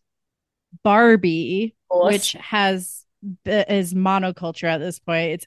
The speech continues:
Speaker 1: everywhere.
Speaker 2: Right.
Speaker 1: Everyone's talking about it.
Speaker 2: Right.
Speaker 1: They have, like, forty movies in the can. They've already announced,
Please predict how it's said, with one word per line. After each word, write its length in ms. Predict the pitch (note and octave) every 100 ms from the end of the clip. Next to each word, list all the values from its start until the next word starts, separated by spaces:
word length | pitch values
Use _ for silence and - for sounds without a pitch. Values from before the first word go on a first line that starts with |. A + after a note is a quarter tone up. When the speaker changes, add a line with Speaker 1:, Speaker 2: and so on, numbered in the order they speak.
| -
Speaker 1:
everywhere. 600 | F#3+ F3+ F3+ E3 D#3 D3+
Speaker 2:
Right. 160 | E3 F3
Speaker 1:
Everyone's 360 | F3+ F#3 F3+
talking 280 | - E3 E3+
about 240 | E3 D#3+
it. 220 | E3 E3+ - _ _
Speaker 2:
Right. 440 | D3 C3+ D3+ G#3+ A3+
Speaker 1:
They 520 | G#3 A3 C#4 D#4+ F4 E4 _ _ _ _ _ - -
have, 340 | A3 G3+ F#3+
like, 340 | F#3+ F3 D#3+ - - -
forty 400 | G#3 G#3 A3 A#3
movies 460 | A3 F#3+ F#3 G3 F3+
in 140 | F3+
the 80 | E3+
can. 560 | - F#3 E3 D#3+ E3 -
They've 240 | F#3 G3
already 360 | - G3 G#3+ A#3
announced, 640 | G#3+ F3 E3 F3+ F#3+ -